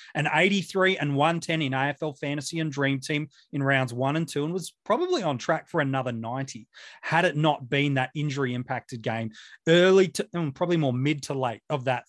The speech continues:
third quarter. He was on track for that with a sixty-six,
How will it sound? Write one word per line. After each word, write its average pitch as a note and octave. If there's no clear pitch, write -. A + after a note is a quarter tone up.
third B2+
quarter. A2+
He -
was D3
on F3
track E3+
for E3
that C3+
with C#3+
a C3
sixty-six, -